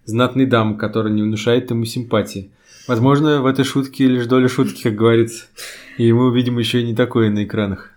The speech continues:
Но, честно говоря, действительно, мне кажется, это будет перебор уже. Некоторые вещи не стоит, э, так сказать, трогать, хотя, собственно, в Шерлоке с Камбербэтчем и с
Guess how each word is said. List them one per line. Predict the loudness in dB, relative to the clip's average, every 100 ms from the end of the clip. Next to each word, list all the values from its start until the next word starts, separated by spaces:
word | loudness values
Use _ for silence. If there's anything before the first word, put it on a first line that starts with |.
| -4
Но, | -2
честно | -2 -4 0
говоря, | 2 4 2
действительно, | 0 -4 -6 -6 -6
мне | -6
кажется, | -6 -6 -8
это |
будет | -4 -6 -4
перебор | -6 -4 -4 -6
уже. | -8 -12 _ _ _ _ _ _ _ _ -14 -12 -4
Некоторые | -2 0 2 2
вещи | 4 2 0
не | -4
стоит, | -2 -2 -2 -6
э, | -18 _ _ _ -6
так | -4 -4 -6
сказать, | -12 -6 -6 2
трогать, | 4 4 2
хотя, | -4 0 -2 -4 -14 _
собственно, | -8 -8 -6 -4
в |
Шерлоке | 0 2 2 0 0 0 -2
с |
Камбербэтчем | -4 -2 -2 0 -2 -2 -4 -2
и | -2 -4 -6 -6 -8
с | -8 -10 -6 -4 -6